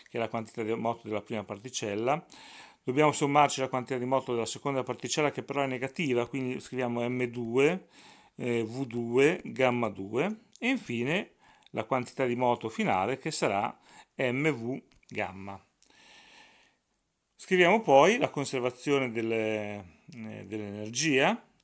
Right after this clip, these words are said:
eh, totale, quindi l'energia totale di, di M uno è M uno gamma uno C quadro, poi avremo più M due gamma due C alla seconda, e questo sarà uguale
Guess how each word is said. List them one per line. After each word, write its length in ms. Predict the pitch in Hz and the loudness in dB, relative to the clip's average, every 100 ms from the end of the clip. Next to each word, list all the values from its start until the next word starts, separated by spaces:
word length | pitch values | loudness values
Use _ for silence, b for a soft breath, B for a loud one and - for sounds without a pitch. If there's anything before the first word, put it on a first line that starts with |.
| b b b b | b b b b
eh, 200 | 113 107 | -8 -6
totale, 540 | 120 113 92 117 180 | -6 -4 -4 -2 -4
quindi 300 | 185 131 117 | -4 -4 -4
l'energia 360 | 117 117 113 127 | -4 -4 -4 -4
totale 400 | 123 135 127 117 | -2 2 2 2
di, 320 | 113 110 110 | 0 0 0
di 100 | 113 127 - | 0 -2 -2
M 120 | 131 | -2
uno 260 | 123 131 120 | -2 -2 0
è 240 | 110 117 113 | -2 -2 -4
M 180 | 120 117 | -4 -2
uno 520 | 127 139 120 104 104 | -2 -2 -4 -4 -6
gamma 520 | 101 104 131 127 117 | -4 2 2 2 0
uno 420 | 113 127 120 107 | 0 -2 -4 -6
C 240 | 98 - - | -6 -8 -8
quadro, 720 | 113 107 98 113 147 214 - _ b b b b b b b _ _ | -6 -4 -4 -4 -2 -2 -4 _ b b b b b b b _ _
poi 140 | - 131 | -2 2
avremo 260 | 123 113 | 2 0
più 220 | 101 147 135 | -2 0 2
M 340 | 131 131 131 | 2 0 0
due 640 | 113 139 151 123 113 107 | -2 0 0 4 2 2
gamma 420 | - 131 127 120 113 | 0 2 2 0 -2
due 600 | 110 139 127 110 98 - | -2 -2 0 -2 -2 -6
C 340 | - - 147 | -4 0 2
alla 140 | 113 101 | 2 0
seconda, 800 | - 104 110 104 117 143 233 - | -6 -8 -12 -10 -6 -4 -4 -8
e 160 | - 180 | -10 -6
questo 200 | 160 147 | -6 -6
sarà 220 | - 185 | -2 0
uguale 420 | 180 123 123 160 | 4 4 4 0